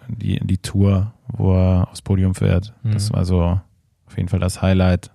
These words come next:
Speaker 1: Äh, vor allen Dingen auch wegen der Stimmung, ne? Die, die dann an der Strecke war, natürlich alle Franzosen komplett eskaliert. Ähm, ja, das wäre auf jeden Fall mein, mein Highlight von Thibaut Pinot und, und die Abschiedssaison war jetzt auch nicht so schlecht, ne? Mit dem,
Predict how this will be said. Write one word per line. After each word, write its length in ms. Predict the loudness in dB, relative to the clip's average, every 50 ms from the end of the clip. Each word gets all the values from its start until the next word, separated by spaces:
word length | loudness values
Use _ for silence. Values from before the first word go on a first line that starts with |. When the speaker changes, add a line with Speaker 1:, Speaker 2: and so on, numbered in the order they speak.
| _ _ _ _ -20 -20 -20 -10 -6
Speaker 1:
Äh, 140 | -4 -2 -2 -2 -4 -4
vor 160 | -2 0 2
allen 60 | 2
Dingen 120 | 2 2 2
auch 120 | 0 -2 -4 -8 -4
wegen 180 | -2 0 2 2
der 80 | 2
Stimmung, 400 | 0 0 0 0 0 0 -2 -2
ne? 180 | -2 -2 -2 -2 -4 _ -8
Die, 440 | -8 -6 -4 -4 -2 -2 0 -2 -2
die 140 | -2 -2 -2
dann 380 | 0 0 0 0 0 0 -2 -4 -8 -14 _ _
an 100 | -4 -2
der 100 | -2 -2
Strecke 340 | 0 -2 -4 -2 -2 0 2
war, 140 | 2 2 2
natürlich 480 | 2 0 0 -2 -2 -2 -2 -6 -12 _ _ _ -20 -20 -20 -20 -20 -20 -20 -20 _
alle 200 | -4 -2 -2 -2
Franzosen 520 | -2 -2 -2 -2 -2 -2 -2 -2 -2 -2 -2
komplett 360 | -2 -2 0 0 0 0 0
eskaliert. 560 | -4 -2 0 0 0 2 2 2 2 2 0 -2 _ _ _ _ _ _ _ _ _ _ _ _ _ _ _ _ _ -6
Ähm, 500 | -4 -2 -2 -2 -2 -2 -2 -2 -4 -4 -6 -10 _ _ -20 _ _ _ _ _ _ _ _ _ _ _ _ _ _ _ _ _ _ _ _ _ _ -2
ja, 140 | -2 0 0
das 200 | 0 0 0 0
wäre 120 | 2 2
auf 100 | 2 2
jeden 140 | 0 0 2
Fall 120 | 2 2
mein, 640 | 2 2 2 2 2 2 0 0 -2 -2 -2 -4 -4 -2 0
mein 280 | 2 2 4 4 4 4
Highlight 300 | 2 2 4 2 0 -2
von 380 | -4 -4 -2 -2 -2 -4 -4
Thibaut 240 | -2 0 0 2 2
Pinot 280 | 4 4 4 2 2 0
und, 200 | -2 -4 -6 -10 -16 _ _ -16 -10
und 240 | -6 -4 -4 -4 -2
die 80 | -2
Abschiedssaison 560 | -2 -2 -2 -2 -4 -2 -4 -2 0 0 0
war 80 | 2 2
jetzt 140 | 0 0 2
auch 60 | 0
nicht 100 | 0 0
so 80 | 0 -2
schlecht, 400 | -4 -2 -2 -2 -2 -4 -4 -2
ne? 100 | -2 0
Mit 220 | 0 -2 0 0
dem, 240 | 0 0 0 0